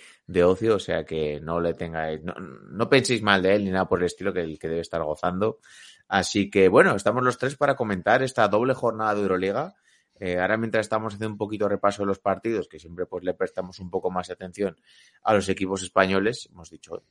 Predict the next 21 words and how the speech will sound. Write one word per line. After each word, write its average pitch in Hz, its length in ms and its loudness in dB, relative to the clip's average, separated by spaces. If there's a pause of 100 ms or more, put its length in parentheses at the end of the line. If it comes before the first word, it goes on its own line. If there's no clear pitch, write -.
también 90 220 -8
hay 95 40 -4
que 101 60 -2
hablar 92 160 2
un 82 40 -8
poquito 90 260 0
de - 20 2
Olympiacos, 92 480 2
¿no? 120 80 -2
Que 110 60 2
ha 98 40 -4
tenido 101 140 -4
una 92 80 -2
semana 92 400 0
bastante 92 480 0
dura 104 360 4
y 87 140 -4
la 90 120 0
ha - 20 -2
sacado 95 400 0
con, 90 400 0